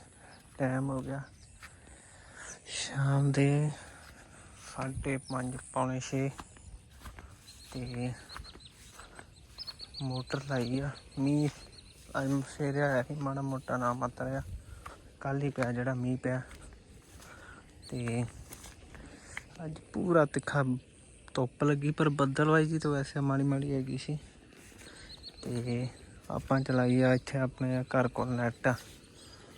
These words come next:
ਮੋਟਰ ਚਲਾਈ ਆ। ਤੇ ਵੇਹਨੇ ਆ ਕੀ ਬਣਦਾ।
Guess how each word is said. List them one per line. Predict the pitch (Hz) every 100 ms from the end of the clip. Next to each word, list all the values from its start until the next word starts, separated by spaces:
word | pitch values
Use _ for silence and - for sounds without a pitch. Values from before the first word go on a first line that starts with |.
| - - -
ਮੋਟਰ | 143 131 120 - 131
ਚਲਾਈ | 131 127 120 120
ਆ। | 127 139 - - - - - - - - - - - - - - - - - -
ਤੇ | - 117 120 120 - - - -
ਵੇਹਨੇ | 131 127 143 151
ਆ | 139 - - - - - - - - - - - -
ਕੀ | 139
ਬਣਦਾ। | 131 135 120 123